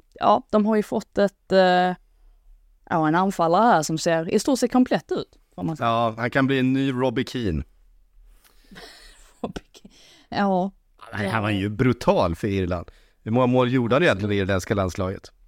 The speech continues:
Speaker 1: Ja, för,
Speaker 2: Eh,
Speaker 1: ja.
Speaker 2: det vore ju, det vore ju det största som kunde hända dem om de fick en ny, ny Robbie Keane. Däremot så tittar man ju också då på Elliot Anderson, har det också pratats om då, Newcastles tjugoåring, eh, mittfältare som, eh, har spelat ungdoms, eh,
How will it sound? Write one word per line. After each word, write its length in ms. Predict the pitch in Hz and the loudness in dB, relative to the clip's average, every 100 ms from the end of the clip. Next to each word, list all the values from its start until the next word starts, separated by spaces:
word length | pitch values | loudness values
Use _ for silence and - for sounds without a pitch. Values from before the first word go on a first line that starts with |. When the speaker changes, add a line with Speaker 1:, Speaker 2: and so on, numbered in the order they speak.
| _ _ _ _ _ _ _ _ _ _ | _ _ _ _ _ _ _ _ _ _
Speaker 1:
Ja, 140 | 196 | -2
för, 140 | - 175 | 2 0
Speaker 2:
Eh, 60 | 185 | 0
Speaker 1:
ja. 300 | 175 165 196 - - - 107 | -2 -2 -6 -10 -18 -12 -6
Speaker 2:
det 60 | 107 | -2
vore 260 | 117 120 | 0 2
ju, 160 | 120 117 | 2 0
det 80 | 117 | 0
vore 200 | 127 135 | 0 0
ju 60 | |
det 80 | 131 | 0
största 280 | - 135 120 | -2 -2 -2
som 120 | 120 | -4
kunde 240 | - 120 110 | -2 -2 0
hända 220 | 113 117 | 0 0
dem 120 | 98 | 0
om 60 | 101 | -2
de 100 | 90 | -4
fick 180 | 104 | -4
en 100 | 101 | -2
ny, 220 | 95 92 101 | -2 -4 -6
ny 280 | 117 120 113 | -2 -2 0
Robbie 300 | 107 95 101 | 0 -2 -6
Keane. 300 | - 110 104 | -8 -12 -12
Däremot 400 | 123 143 151 147 | -4 -2 0 -2
så 180 | 156 139 - - - | -2 -4 -6 -20 -4
tittar 240 | 151 - 135 | -4 -2 -2
man 140 | 131 | -2
ju 60 | 131 | -2
också 260 | 123 - | -4 -2
då 100 | 143 | -2
på 220 | - 127 | 0 -4
Elliot 420 | 139 139 131 131 - | -2 -2 0 -2 -2
Anderson, 760 | 156 165 165 147 - 117 98 90 - | -2 0 2 0 -2 -2 -2 -4 -8
har 120 | 117 | -4
det 80 | 113 | -2
också 180 | 110 110 | -2 -2
pratats 320 | 123 107 104 | -2 -2 -2
om 100 | 110 | -2
då, 80 | 101 | -2
Newcastles 600 | 107 123 - 117 101 101 | 0 -2 0 -2 -2 -6
tjugoåring, 580 | - 104 101 95 92 92 - - - _ | -4 -2 -2 -2 -2 -6 -12 -20 -20 _
eh, 260 | 110 101 101 | -4 -2 0
mittfältare 680 | 110 - 107 90 107 101 | 0 0 -2 0 -2 -2
som, 500 | 92 113 101 101 101 | -2 -2 0 0 0
eh, 140 | 101 98 92 _ _ _ _ _ _ _ _ - | 0 -4 -8 _ _ _ _ _ _ _ _ -18
har 300 | - 117 151 | -6 0 0
spelat 460 | - 156 135 131 | 2 2 4 2
ungdoms, 540 | 147 123 123 120 - - | 0 0 0 -2 -4 -2
eh, 680 | 123 120 117 117 117 117 | 0 0 0 -2 -2 -4